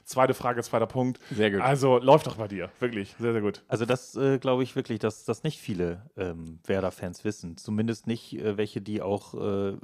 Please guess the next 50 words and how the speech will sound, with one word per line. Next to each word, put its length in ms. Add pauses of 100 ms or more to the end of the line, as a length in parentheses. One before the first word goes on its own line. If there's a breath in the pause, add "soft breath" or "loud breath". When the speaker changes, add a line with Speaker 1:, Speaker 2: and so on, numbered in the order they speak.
(100)
Speaker 3:
so 320
wie 160
wir 220
jetzt, 260
Timo 240
und 100
ich, 140
im 100
Jahrgang 300
neunzig 420
eigentlich 240
sind. 400
Diese 220
ganzen 300
Zeiten, 260
die 60
davor 280
natürlich 300
lagen, 280
das 160
hat 120
man 100
nicht 100
so 80
auf 60
dem 80
Schirm, 380 (400 soft breath)
wo 100
Leute 240
jetzt 160
im 80
Ausland, 480
äh, 180
spielen. 300
Letzte 240
Folge 260
natürlich 300
Rudi 180
Völler, 440 (260 loud breath)
auch 160
ein 80
Mensch, 360 (380 soft breath)
äh, 260
auch 160
ein 120
Spieler, 500
der, 360
der 200
große 400
internationale 760